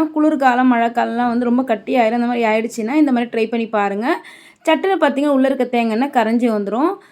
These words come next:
So, அதுக்காக கொஞ்சமா வெதுவெதுப்பான தண்ணி இந்த மாதிரி எடுத்துக்கோங்க. ரொம்ப ஜாஸ்தி வேணாம், கொஞ்சம் வெதுவெதுப்பா இருந்தா போதும். அதுல வந்து just இந்த ஆயில் பாட்டில வந்து, இது ஆயில் பாட்டில்னு இல்ல, நீங்க நெய் பாட்டிலுக்குமே ரெடி பண்ணலாம். எண்ணெயே பார்த்தீங்கன்னா, ஒரு சிலது பார்த்தீங்கன்னா கட்டி ஆயிடும். So, அந்த மாதிரி ஆயில் எல்லாமே வந்து லைட்டா வெதுவெதுப்பான தண்ணி, லைட்டா ஒரு ரெண்டு செகண்ட் வச்சு எடுத்தீங்கன்னாவே போதும்.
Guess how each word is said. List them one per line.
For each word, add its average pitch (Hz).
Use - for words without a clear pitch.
So, -
அதுக்காக 285
கொஞ்சமா 302
வெதுவெதுப்பான 262
தண்ணி 233
இந்த 220
மாதிரி 214
எடுத்துக்கோங்க. 214
ரொம்ப 269
ஜாஸ்தி 226
வேணாம், 233
கொஞ்சம் 247
வெதுவெதுப்பா 233
இருந்தா 214
போதும். 208
அதுல 240
வந்து 247
just 294
இந்த 294
ஆயில் 254
பாட்டில 226
வந்து, 220
இது 269
ஆயில் 285
பாட்டில்னு 294
இல்ல, 226
நீங்க 262
நெய் 220
பாட்டிலுக்குமே 233
ரெடி 220
பண்ணலாம். 208
எண்ணெயே 339
பார்த்தீங்கன்னா, 277
ஒரு 262
சிலது 247
பார்த்தீங்கன்னா 240
கட்டி 262
ஆயிடும். 247
So, 254
அந்த 233
மாதிரி 240
ஆயில் 240
எல்லாமே 233
வந்து 226
லைட்டா 262
வெதுவெதுப்பான 233
தண்ணி, 226
லைட்டா 247
ஒரு 254
ரெண்டு 240
செகண்ட் 262
வச்சு 233
எடுத்தீங்கன்னாவே 214
போதும். 220